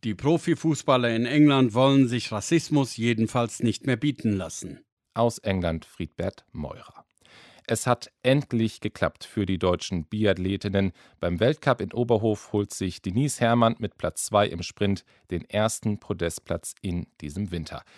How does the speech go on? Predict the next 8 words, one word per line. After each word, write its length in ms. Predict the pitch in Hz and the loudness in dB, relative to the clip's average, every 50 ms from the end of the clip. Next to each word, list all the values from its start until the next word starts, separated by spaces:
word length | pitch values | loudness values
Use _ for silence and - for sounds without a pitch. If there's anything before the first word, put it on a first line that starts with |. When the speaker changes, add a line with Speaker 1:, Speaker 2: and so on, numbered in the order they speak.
| _ - | _ -2
Speaker 2:
Besser 360 | - 135 147 - - 147 135 - | 0 0 2 4 4 2 2 2
war 220 | 98 98 107 104 104 | 2 4 6 6 6
nur 300 | 107 101 101 104 - - | 6 4 4 2 2 2
Marte 400 | - 104 101 98 104 - - - | 0 2 2 2 2 0 -2 -6
Olsbø 360 | 85 92 85 - - - 95 | -6 -6 -6 -8 -6 -4 -4
Reuseland 580 | 90 85 90 95 87 90 82 78 76 78 76 - _ - | 0 2 2 2 2 0 -2 -4 -4 -6 -8 -12 _ -10
aus 340 | 80 78 90 101 - - | -8 -8 -8 -8 -8 -8
Norwegen. 540 | - 107 90 85 71 69 - 50 - - - | -6 -4 -2 -2 -4 -6 -10 -14 -18 -18 -20